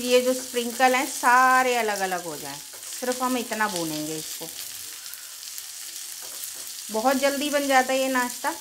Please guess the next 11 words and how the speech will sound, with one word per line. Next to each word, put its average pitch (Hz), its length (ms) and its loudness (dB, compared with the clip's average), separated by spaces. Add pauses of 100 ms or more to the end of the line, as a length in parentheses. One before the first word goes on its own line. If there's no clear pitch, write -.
(360)
आप 202 220 -4
कभी 240 240 2
भी 240 160 0
किसी 247 300 -2
भी 254 140 0
time 233 280 2
बना 214 280 4
सकते 208 300 -6
हैं। 226 160 -4 (3750)
ये 190 160 -4
देखिए, 160 380 -6